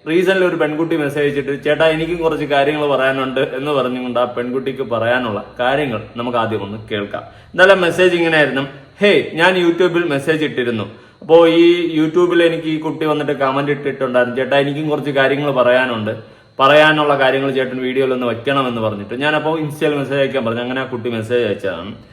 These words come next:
'ഇവിടെ വോയിസ് ഇട്ടാൽ മതിയോ? എന്റെ വോയിസ് കൂടി YouTube-ൽ ആഡ് ആക്കാമോ വ്ളോഗ് ഇടുമ്പോൾ?' ഓക്കെ, ഞാൻ പറഞ്ഞു, "ഓക്കെ, ആ, ഷുവർ" എന്ന് പറഞ്ഞിട്ടുണ്ടായിരുന്നു. ഓക്കെ, എന്നിട്ട് കുറേ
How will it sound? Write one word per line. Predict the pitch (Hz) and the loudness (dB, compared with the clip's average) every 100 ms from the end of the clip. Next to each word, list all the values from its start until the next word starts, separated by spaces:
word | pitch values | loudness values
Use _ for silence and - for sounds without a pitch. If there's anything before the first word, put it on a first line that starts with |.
| - - | -20 -4
'ഇവിടെ | 165 202 | 4 6
വോയിസ് | 220 196 190 185 | 8 8 6 4
ഇട്ടാൽ | 170 170 | 4 4
മതിയോ? | 160 139 135 104 - - - | 4 2 0 -2 -6 -12 -6
എന്റെ | 165 202 | 0 4
വോയിസ് | 190 185 180 | 6 4 2
കൂടി | 175 175 170 | 2 2 2
YouTube-ൽ | 160 160 160 165 156 | 0 0 0 2 4
ആഡ് | 143 147 | 4 4
ആക്കാമോ | 131 127 - 117 120 117 - - - - | 4 2 0 0 0 -4 -8 -20 -20 -6
വ്ളോഗ് | 143 180 185 165 | 2 6 6 4
ഇടുമ്പോൾ?' | 147 135 127 120 - - | 0 -2 -2 -4 -4 -6
ഓക്കെ, | 214 208 | -4 -2
ഞാൻ | 190 185 180 | -2 -2 -2
പറഞ്ഞു, | 170 175 | -4 -2
"ഓക്കെ, | 170 180 | -4 -2
ആ, | 165 160 | 0 0
ഷുവർ" | 151 170 170 156 | -2 -2 2 0
എന്ന് | 147 147 | 0 0
പറഞ്ഞിട്ടുണ്ടായിരുന്നു. | 131 135 139 135 127 117 110 117 156 - - - | 0 0 -4 -4 -2 0 0 -6 -10 -16 -20 -4
ഓക്കെ, | 175 180 156 - - - | -2 0 -2 -4 -10 -4
എന്നിട്ട് | 160 175 | -2 0
കുറേ | 170 170 180 | 0 4 4